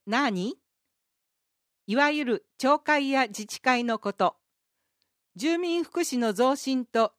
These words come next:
地域の振興に寄与しているよ。また、様々な活動を通じて、安心して暮らせるまちづくりの推進もしているんだ。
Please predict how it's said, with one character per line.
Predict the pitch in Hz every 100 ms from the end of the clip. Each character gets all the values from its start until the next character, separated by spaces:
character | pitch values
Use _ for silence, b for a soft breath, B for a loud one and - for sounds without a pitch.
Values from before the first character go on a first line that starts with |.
| _
地 | 339 349
域 | 269
の | 226 196
振 | - 240 269
興 | 262 262
に | 254 247
寄 | - 311
与 | 269 -
し |
て | - 208
い | 202
る | 190
よ。 | 196 214 - _ _ _ _ _ _ _ _ _
ま | - 214
た、 | 262 240 _ _ _
様 | - 269 359
々 | 349 320 302
な | 262
活 | 233 247 -
動 | 247 262 254
を | 247
通 | 233 226 233
じ | 214
て、 | 208 220 - _ _ _ _ _ -
安 | 247 311
心 | - 311 302
し | 285
て | - 277
暮 | 277 269
ら | 277
せ | 285
る | 262 254
ま | 226
ち | -
づ | 294 330
く | 277
り | 254 226
の | 196
推 | 190 - 254
進 | 233 233 233 220
も | 208 _
し | -
て | - 233
い | 240 233
る | 240
ん | 196
だ。 | 170 151